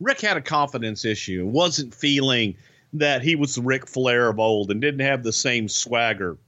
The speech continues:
And we all felt, "You know what, man? You're Ric Flair. Go out and beat Ric Flair. Show him who, you know, th-, that guy is still here. He can still go." So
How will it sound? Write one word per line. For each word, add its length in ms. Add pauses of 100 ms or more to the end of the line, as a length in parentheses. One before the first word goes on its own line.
(880)
And 200
we 100
all 200
felt, 360
"You 100
know 80
what, 200
man? 220
You're 120
Ric 260
Flair. 400 (220)
Go 80
out 140
and 80
beat 200
Ric 240
Flair. 440 (460)
Show 300
him 80
who, 420 (140)
you 100
know, 280 (240)
th-, 140
that 240
guy 340
is 320
still 480
here. 540
He 180
can 200
still 440 (100)
go." 480 (520)
So 300